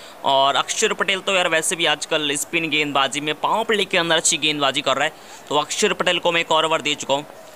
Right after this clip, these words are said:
एक और ओवर स्पिन गेंदबाज को, पहले leg spinner था और ये off spinner, और पहली गेंद में बिल्कुल wide of the length करवाने का try कर रहा हूँ, कोशिश है और नहीं, ये तो कुछ ज़्यादा ball बाहर करवा बैठे और spin भी ball कर गया। तो यार पहली ball जो है ना ये wide ball के साथ होगी शुरुआत,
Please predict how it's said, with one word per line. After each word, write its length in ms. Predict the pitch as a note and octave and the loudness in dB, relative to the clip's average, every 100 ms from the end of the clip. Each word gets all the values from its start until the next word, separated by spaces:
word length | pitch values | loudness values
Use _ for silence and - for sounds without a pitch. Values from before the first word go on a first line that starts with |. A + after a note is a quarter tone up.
| - | -4
एक 180 | D3+ D3+ | -4 2
और 200 | F#3 F3+ | 2 4
ओवर 240 | F3 E3+ | 2 2
स्पिन 340 | F3 - G#3+ F3 | 0 -2 -2 -2
गेंदबाज 480 | B2+ A#2+ C3 C#3+ - | -2 0 0 0 -2
को, 80 | |
पहले 240 | D3 D3+ D#3 | -2 0 0
leg 160 | C#3+ | 0
spinner 360 | C#3+ - D#3+ D#3 F3 | -2 -4 -2 -2 2
था 60 | |
और 120 | D3 | 0
ये 80 | C#3 | 2
off 120 | C3+ - | -2 -4
spinner, 380 | - D#3 D#3 | -6 0 2
और 240 | C#3+ C3 C3 - - - - - | 4 4 2 -4 -18 -20 -20 -4
पहली 240 | D#3+ F3 G3+ | 0 0 2
गेंद 220 | F#3 F3+ | 0 0
में 320 | F3 F3 E3+ - | 2 2 0 -2
बिल्कुल 360 | A#2+ E3+ G3+ F#3 | -4 -2 0 2
wide 200 | D#3 D#3+ | 2 2
of 80 | D3+ | 0
the 100 | D#3 | 0
length 220 | D#3+ D#3+ | 0 0
करवाने 280 | D3+ C#3+ D#3 | 0 2 0
का 100 | D#3 | -2
try 220 | D#3 D3+ | 0 0
कर 140 | - | 2
रहा 100 | C3 | 0
हूँ, 100 | D3+ - - - - - - - | 0 -4 -20 -20 -20 -20 -20 0
कोशिश 360 | F3+ F#3 G#3+ F#3+ | 2 2 2 2
है 80 | |
और 200 | F3+ D3 | 2 2
नहीं, 200 | C3+ C3 C3+ | 2 -2 -2
ये 80 | |
तो 120 | E3 G3 | -4 -2
कुछ 160 | F3+ | -4
ज़्यादा 340 | C3+ C3+ D3 F#3 | 0 0 2 2
ball 220 | F3 F3 | 2 2
बाहर 200 | D#3+ E3+ | 0 0
करवा 300 | E3+ D#3+ D#3 | 0 2 2
बैठे 240 | D#3 D3+ | 2 0
और 160 | F3 E3+ | 0 0
spin 320 | F3 - A3+ | -2 -6 -4
भी 120 | A3 G3+ | -2 2
ball 220 | E3+ D#3+ | 2 2
कर 160 | D3+ C#3+ | 2 0
गया। 200 | C#3 C3+ | 0 0
तो 140 | C#3+ | 0
यार 140 | C#3+ | 0
पहली 340 | C#3+ D#3+ D3+ E3+ | 0 0 0 0
ball 220 | E3 F3 | 0 2
जो 100 | E3 | 2
है 60 | D3+ | 0
ना 100 | E3 | 2
ये 160 | D#3+ | 0
wide 340 | C#3+ B2+ C#3+ D#3 | 2 2 2 2
ball 220 | D#3 D#3 | 0 0
के 200 | D3+ D3+ | 0 -2
साथ 800 | D3 C#3 - - - - - - | 2 0 -2 -6 -8 -8 -6 0
होगी 280 | D3+ D#3+ F3 | 0 2 -2
शुरुआत, 360 | F3 D3 D3 | 0 2 2